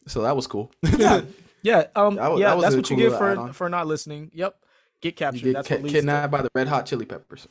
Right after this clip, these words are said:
Speaker 2: Yep, the Red Hot Chili Peppers, and that's what leads, um, Bell to tell, tell Obi-Wan, "Hey, bruh, yeah, hey, I'ma need you to come, um, yeah,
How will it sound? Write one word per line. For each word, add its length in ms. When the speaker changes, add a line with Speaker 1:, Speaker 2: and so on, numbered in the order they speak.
Speaker 2:
Yep, 200
the 80
Red 140
Hot 140
Chili 200
Peppers, 420
and 100
that's 180
what 100
leads, 320
um, 360
Bell 240
to 120
tell, 400
tell 180
Obi-Wan, 400
"Hey, 260
bruh, 560
yeah, 280
hey, 120
I'ma 160
need 140
you 80
to 60
come, 300
um, 300
yeah, 240